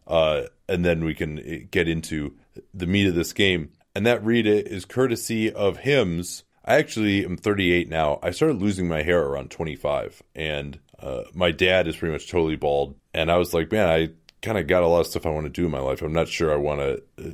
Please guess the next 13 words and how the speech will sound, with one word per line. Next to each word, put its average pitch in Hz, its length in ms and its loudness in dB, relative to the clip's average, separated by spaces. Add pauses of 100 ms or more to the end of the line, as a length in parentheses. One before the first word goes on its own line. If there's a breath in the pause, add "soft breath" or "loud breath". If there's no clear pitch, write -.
(160)
be 87 140 -6
bald 76 300 0
quite 71 200 -4
yet." 65 220 -4 (240)
Um, 80 380 2 (180)
so - 160 2
I 143 40 6
actually 110 220 0
started 101 580 2
taking 85 680 0 (180)
Propecia, 92 500 0
which 73 220 -8
was 78 180 -8